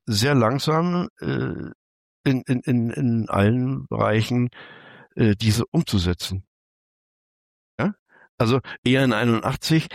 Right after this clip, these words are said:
sagt ja schon der Name neunzehnhunderteinundachtzig, ne? Ja, und, äh, dann, dann, dann arbeitet das und irgendwann stellt jemand fest, jetzt muss das mal umgesetzt werden und plötzlich gibt's Termine.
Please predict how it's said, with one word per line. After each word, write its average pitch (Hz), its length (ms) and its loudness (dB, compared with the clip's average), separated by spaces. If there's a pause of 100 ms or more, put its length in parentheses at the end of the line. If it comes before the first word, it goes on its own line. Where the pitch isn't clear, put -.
(1300)
sagt 120 160 -2
ja 131 80 2
schon 123 160 0
der 117 100 4
Name 113 300 0
neunzehnhunderteinundachtzig, 98 1300 -4
ne? 139 120 -2 (1160)
Ja, 123 160 0
und, 113 680 0
äh, 107 280 0 (240)
dann, 113 200 -2
dann, 110 220 -2
dann 113 640 -2 (300)
arbeitet 156 460 2
das 165 200 0
und 123 120 -2
irgendwann 123 300 0
stellt 143 220 -2
jemand 135 280 0
fest, - 280 -4
jetzt 120 160 -4
muss 120 160 -2
das 117 160 0
mal 120 60 0
umgesetzt 135 460 0
werden 92 140 0
und 92 140 0
plötzlich 101 300 -2
gibt's - 220 -4
Termine. 120 440 0